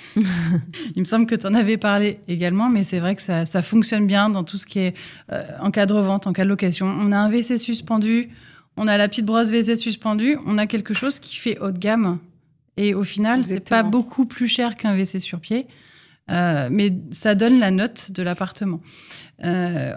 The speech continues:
Speaker 1: on va avoir en tips également, euh, par exemple, on a beaucoup de longs couloirs dans les appartements qui sont perdus.
Speaker 2: Oui, il y en a souvent, ça, d'ailleurs.
Speaker 1: Mm,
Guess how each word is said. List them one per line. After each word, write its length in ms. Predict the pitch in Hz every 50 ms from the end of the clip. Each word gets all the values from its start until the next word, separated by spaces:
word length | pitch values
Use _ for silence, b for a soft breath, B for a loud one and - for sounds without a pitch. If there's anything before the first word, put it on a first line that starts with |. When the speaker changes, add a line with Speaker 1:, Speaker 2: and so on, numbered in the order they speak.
| -
Speaker 1:
on 200 | - 202 208 202
va 180 | 190 202 196 196
avoir 640 | 202 202 208 214 226 226 233 240 240 233 226 - -
en 140 | 202 208 196
tips 720 | 202 - - - - 240 247 254 240 - - - - 240 233 - -
également, 880 | - 190 185 180 190 185 196 196 196 208 220 226 233 233 240 240 233 -
euh, 640 | - 190 190 185 185 185 185 185 190 190 185 185 175
par 220 | - - 196 185
exemple, 280 | 185 190 196 214 226 - 226
on 80 | 214
a 80 | 196 190
beaucoup 320 | 180 175 202 190 - -
de 60 | 302 269
longs 140 | 226 208
couloirs 340 | 190 - - 202 202 214 226
dans 80 | 220 190
les 180 | 175 170 165
appartements 520 | 180 180 - 202 - - - 214 214 220 233
qui 120 | 226 226 -
sont 180 | - - 190
perdus. 380 | 180 185 180 180 190 214 254 269 -
Speaker 2:
Oui, 140 | 202 190 180
il 20 | 180
y 40 |
en 60 | 175 175
a 80 | 170 170
souvent, 280 | - - 214 196 185
ça, 200 | 170 - - 185
d'ailleurs. 200 | - 185 180 180
Speaker 1:
Mm, 240 | 220 220 220 214 202